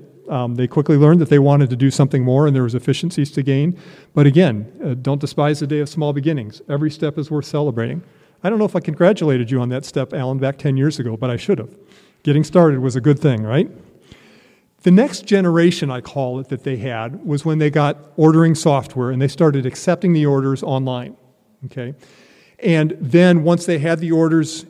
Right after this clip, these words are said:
in, they would, you know, assemble them and put them all together and package the orders.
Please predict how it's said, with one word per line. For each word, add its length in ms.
in, 280
they 120
would, 320
you 100
know, 180
assemble 360
them 200
and 260
put 100
them 140
all 80
together 420
and 260
package 420
the 100
orders. 400